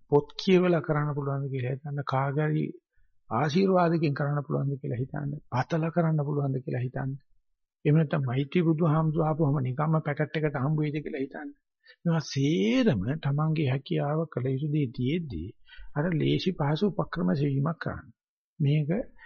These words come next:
ඒ පෞරුෂත්වයක් නැතිකම,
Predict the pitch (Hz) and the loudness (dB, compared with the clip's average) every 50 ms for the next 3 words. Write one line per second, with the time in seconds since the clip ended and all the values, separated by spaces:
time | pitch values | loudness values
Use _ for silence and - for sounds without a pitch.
0 | - - - - _ 185 - 82 170 165 165 - - 165 165 165 - - - - | -20 -20 -20 -12 _ -2 0 2 2 2 0 0 -2 -4 -6 -8 -12 -12 -14 -20
1 | _ _ _ - - _ _ _ _ _ - - - 131 170 214 196 156 170 190 | _ _ _ -20 -20 _ _ _ _ _ -14 -10 -4 -2 0 0 0 2 0 0
2 | 190 196 - - 160 135 - - 131 123 123 180 175 - - 78 - | 0 0 -2 -2 -2 -2 -2 -4 -4 -4 -2 -4 -4 -4 -4 -6 -6